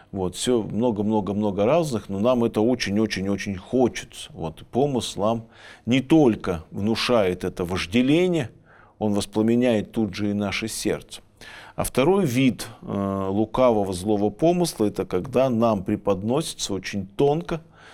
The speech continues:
э, и почти мы этого не замечаем, преподносится зло под видом добра. Иоанн Кассиан ссылается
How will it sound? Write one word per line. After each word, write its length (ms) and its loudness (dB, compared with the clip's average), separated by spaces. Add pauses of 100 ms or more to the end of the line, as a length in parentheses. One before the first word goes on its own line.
(360)
э, 480 -2
и 60 0
почти 600 0
мы 200 2
этого 420 0
не 260 2
замечаем, 680 -2
преподносится 720 -2
зло 320 0
под 220 -6
видом 500 -4
добра. 520 0
Иоанн 200 -4
Кассиан 500 -4
ссылается 680 0